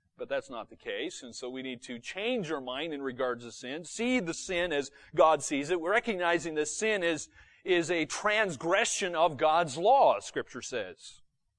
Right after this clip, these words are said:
So this is a call to repent, to change our mind about something, specifically sin, and, and specifically in regards to how we see Christ. And Scripture closes with an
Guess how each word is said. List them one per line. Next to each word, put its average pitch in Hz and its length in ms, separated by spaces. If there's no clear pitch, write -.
So 214 140
this 285 180
is 214 120
a 208 40
call 247 360
to 214 160
repent, 226 420
to 160 180
change 277 580
our 208 160
mind 202 400
about 156 280
something, 139 500
specifically 226 600
sin, 151 580
and, 131 240
and 131 240
specifically 175 720
in 147 80
regards 156 640
to 156 180
how 175 220
we 160 120
see 131 220
Christ. 147 760
And 165 100
Scripture - 400
closes 269 560
with 220 160
an 185 160